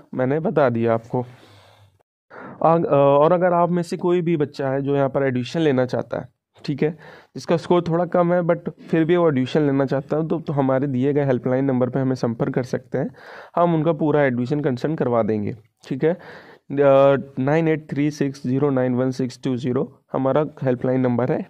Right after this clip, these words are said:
ठीक है, आप हमें कभी भी कॉल कर सकते हैं regarding एमबीबीएस admission in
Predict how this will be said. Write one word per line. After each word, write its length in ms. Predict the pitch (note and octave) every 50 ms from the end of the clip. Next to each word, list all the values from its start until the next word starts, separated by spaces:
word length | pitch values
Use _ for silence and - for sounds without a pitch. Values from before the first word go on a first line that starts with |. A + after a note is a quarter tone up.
| _ -
ठीक 160 | - - -
है, 60 | -
आप 260 | - - D#3 D#3 D3+ E3
हमें 200 | D3+ D#3 E3 E3
कभी 300 | - D#3 C#3+ D#3 E3 D#3+
भी 100 | D#3 D#3
कॉल 280 | D#3 D3+ C#3 C#3 C#3
कर 100 | C#3+ C3+
सकते 320 | B2 - - A2+ - - D3+
हैं 160 | D#3 D3+ C3
regarding 300 | C3 B2 A#2+ B2+ C#3 C#3+
एमबीबीएस 480 | C3 A#2 A2+ A#2 A#2 A2+ B2+ C#3+ D3
admission 440 | - C3+ A#2 A#2+ A#2 A2+ - - D#3
in 180 | D3+ C#3+ F3